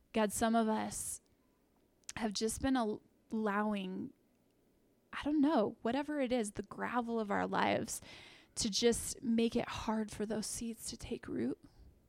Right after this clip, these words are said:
Lord, some of us have been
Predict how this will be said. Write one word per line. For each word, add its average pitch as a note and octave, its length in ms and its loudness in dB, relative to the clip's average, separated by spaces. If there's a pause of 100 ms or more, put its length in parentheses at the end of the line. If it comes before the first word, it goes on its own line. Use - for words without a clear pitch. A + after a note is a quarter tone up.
(800)
Lord, A#3 220 6
some B3 220 4
of B3 100 2
us A3+ 240 0
have G3+ 240 -2
been G3+ 480 0